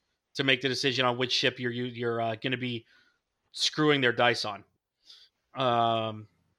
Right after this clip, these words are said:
go, that's Fen and the Sheathipede, by the way, the least played I six in the game. Um,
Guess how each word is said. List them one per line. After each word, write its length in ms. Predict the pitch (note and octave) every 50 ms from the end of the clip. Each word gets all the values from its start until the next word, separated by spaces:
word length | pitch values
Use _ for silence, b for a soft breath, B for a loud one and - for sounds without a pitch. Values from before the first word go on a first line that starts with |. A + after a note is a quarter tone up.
| _ _ _ - - _ _ _ _ _ _ _ _ _ _ _ _ _ _ _ - - -
go, 220 | - D#3+ D#3 D3+
that's 260 | C#3+ C#3+ C#3 C#3 -
Fen 240 | - - - D#3 D3+
and 100 | D3+ C#3
the 60 | C3
Sheathipede, 460 | A#2+ - - C3+ - C#3 - B2+ B2+ A#2+
by 160 | A#2+ A#2+ A#2+
the 60 | A#2+
way, 160 | A#2+ A#2+ A#2+
the 100 | A#2 B2
least 380 | B2 B2 C3 C3+ C3 - - -
played 280 | - C#3 B2 A#2+ A#2
I 140 | A#2 A#2 B2
six 300 | A#2+ - - C3+ - -
in 60 | B2+
the 60 | A#2 A2+
game. 220 | A2+ A2+ A2 A2 _ _ b b b b b b b -
Um, 520 | A#2 A2+ A2+ A2 A2+ A2+ A2 A2 A2 A2